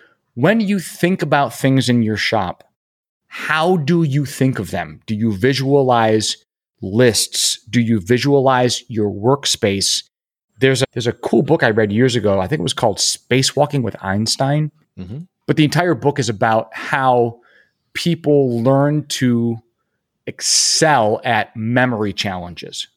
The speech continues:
Speaker 1: like the, "You have sixty seconds to memorize the entire order of a fifty-two deck playing card stack."
Speaker 2: Mm-hmm.
Speaker 1: Or, "You have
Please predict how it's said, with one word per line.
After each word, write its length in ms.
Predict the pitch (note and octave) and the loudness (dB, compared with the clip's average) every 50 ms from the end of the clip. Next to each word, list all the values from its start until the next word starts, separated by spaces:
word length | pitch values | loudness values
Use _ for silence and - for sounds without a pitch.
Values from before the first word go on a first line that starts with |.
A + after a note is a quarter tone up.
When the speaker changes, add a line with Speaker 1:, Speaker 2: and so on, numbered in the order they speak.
| _ _ | _ _
Speaker 1:
like 240 | A#2 A2 G#2+ - - | -2 -2 -2 -4 -6
the, 300 | G#2+ A2+ A2 G#2+ G#2 - _ _ _ _ _ _ _ | -4 -2 -2 -2 -2 -6 _ _ _ _ _ _ _
"You 200 | - B2 D3 E3 | -2 0 2 2
have 240 | D#3 D#3+ D3+ D3 - | 4 2 2 0 0
sixty 280 | - - D#3 - - B2+ | -2 -4 -4 -4 -4 -2
seconds 340 | - D3 - C#3 C3 B2 | 0 0 2 0 -2 -2
to 100 | - B2+ | -2 0
memorize 440 | A#2 A#2 A#2+ A#2 A#2 A#2+ A#2+ A#2+ A2 | 0 2 2 2 2 2 2 2 0
the 100 | A#2 A2+ | -2 -4
entire 420 | G#2+ G#2 - A#2+ C#3 C#3+ C#3 C3 - | -4 -4 -6 -6 -4 -2 -2 -2 0
order 380 | - D#3 C#3+ C3+ B2 C3+ - | 2 2 2 4 2 2 0
of 120 | A2+ A#2 A2 | 0 0 -2
a 100 | G#2+ F#2+ - - | -4 -4 -6 -12
fifty-two 280 | - - - - C3+ A#2 | -18 -16 -8 -6 -6 0
deck 360 | G2 A#2+ G#2+ G#2 - - - _ _ _ _ _ | 0 0 0 0 -4 -10 -20 _ _ _ _ _
playing 300 | - - C3 A#2 A2 G#2+ F#2 | -2 0 2 2 2 0 -2
card 320 | - F#2+ F2 E2 E2 - | -2 -4 -6 -6 -6 -8
stack." 440 | - - - F2+ - - - - - _ _ _ _ _ _ _ - | -6 -2 -2 -2 -4 -6 -12 -20 -20 _ _ _ _ _ _ _ -10
Speaker 2:
Mm-hmm. 220 | F2 E2 F#2+ G2+ A2 - _ _ _ - | -8 -8 -8 -12 -12 -16 _ _ _ 2
Speaker 1:
Or, 160 | D3 C3 B2 | 4 4 4
"You 220 | A2+ A2 D#3 D#3+ | 2 2 2 2
have 640 | C#3 C3+ C#3 C3 B2+ B2 B2 B2 A#2 - - - | 4 4 4 2 2 2 2 2 0 -4 -8 -16